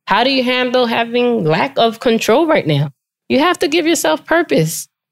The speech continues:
We can't repeat this enough. In our twelve commandments, we talk about it. Everywhere in our podcast, we talk about it. When we meet with couples, we talk about it.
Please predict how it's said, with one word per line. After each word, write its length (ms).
We 100
can't 300
repeat 520
this 220
enough. 440
In 120
our 100
twelve 300
commandments, 680
we 80
talk 320
about 340
it. 140
Everywhere 420
in 80
our 140
podcast, 720
we 100
talk 300
about 320
it. 160
When 160
we 100
meet 260
with 160
couples, 400
we 100
talk 320
about 300
it. 120